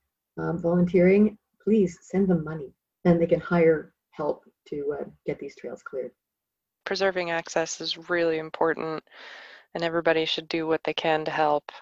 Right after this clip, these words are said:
Speaker 1: Absolutely.
Speaker 2: Where can people find you and your guidebooks?
Speaker 1: My website is w w w dot n w, like Northwest, horse trails dot com.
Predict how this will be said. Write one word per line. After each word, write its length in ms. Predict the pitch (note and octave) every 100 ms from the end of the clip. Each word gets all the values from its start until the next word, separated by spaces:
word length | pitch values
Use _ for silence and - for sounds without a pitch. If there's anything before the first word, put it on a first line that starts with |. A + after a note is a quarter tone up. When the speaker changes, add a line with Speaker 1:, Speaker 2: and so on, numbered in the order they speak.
| _ _ _ _ _ _ _
Speaker 1:
Absolutely. 640 | D#3 F3 - D#3 E3 - - - _ _ _ _ _ _ _ _ -
Speaker 2:
Where 340 | G3+ B3 D#4+
can 240 | - C#4+
people 320 | B3 C4 B3 A3+
find 500 | - A3+ - A#3+ A3
you 360 | G#3+ G#3+ G#3+
and 440 | - F#3 F#3+ F#3+ F#3+
your 340 | F#3 F3+ F3+
guidebooks? 840 | F#3 D#3+ G3+ - - - - - - _ _ _ _ _ _ -
Speaker 1:
My 200 | D#3+ D#3+
website 800 | F3+ C#4+ - - D#3 C#3 G#3+ - -
is 440 | E3 D#3 D#3 D#3
w 320 | - D#3+ F#3+
w 340 | F3+ F3 E3+ E3
w 420 | E3 D3+ D#3+ F3+
dot 380 | F3 D3 - - _ _ _
n 300 | E3+ F#3 G#3
w, 480 | G3 E3+ D3+ D3+ E3
like 280 | D#3+ D3 -
Northwest, 760 | D#3+ E3+ F3 D#3+ E3+ F#3+ - _ _
horse 280 | A3 G#3 G3
trails 560 | - C#3 B2 D#3 G#3+ -
dot 240 | E3+ E3
com. 360 | - A#3 F3+ -